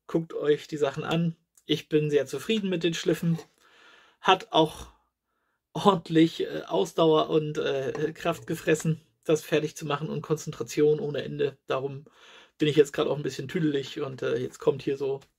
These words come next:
Wirrwarr an. Äh, noch irgendwas vergessen? Genau,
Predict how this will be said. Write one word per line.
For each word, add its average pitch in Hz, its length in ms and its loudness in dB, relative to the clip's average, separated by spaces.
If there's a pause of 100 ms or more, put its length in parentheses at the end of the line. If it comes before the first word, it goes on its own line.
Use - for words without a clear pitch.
(160)
Wirrwarr 151 400 2
an. 143 200 -8 (1900)
Äh, 143 580 0 (560)
noch 147 120 -4
irgendwas 135 280 -4
vergessen? 156 560 0
Genau, 175 420 2